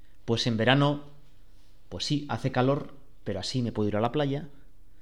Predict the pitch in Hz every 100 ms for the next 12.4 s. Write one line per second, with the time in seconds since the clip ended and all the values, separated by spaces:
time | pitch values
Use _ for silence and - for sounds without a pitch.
0 | - - - - - 120 113 110 127 123
1 | 127 117 - - 98 117 104 143 131 131
2 | 131 101 92 - 120 110 - 117 110 113
3 | 127 143 135 135 151 - - - - -
4 | - - - - 113 113 - 143 131 131
5 | 139 135 - - 95 87 - 104 117 107
6 | 113 110 113 113 - 131 127 117 123 -
7 | - - - - - - 101 110 113 113
8 | 120 107 120 - 120 120 113 123 120 120
9 | 131 - - - - - - - - -
10 | - 92 - 104 90 98 92 98 98 -
11 | 101 - 98 90 87 98 107 95 78 -
12 | 110 - - -